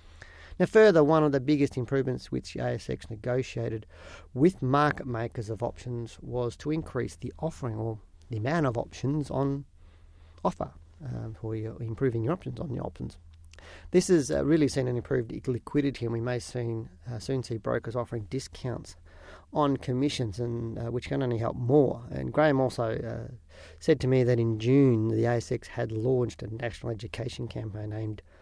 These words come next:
to really dis-, to demystify options and demonstrate the benefit to retail investors.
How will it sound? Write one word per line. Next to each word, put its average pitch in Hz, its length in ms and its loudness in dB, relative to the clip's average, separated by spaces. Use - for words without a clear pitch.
to 170 120 -2
really 190 200 4
dis-, 120 200 -4
to - 180 -2
demystify 120 720 0
options 110 320 -8
and 104 80 -8
demonstrate 117 460 -6
the 113 80 -10
benefit 127 480 -4
to 120 140 -10
retail 107 320 -8
investors. 117 500 -10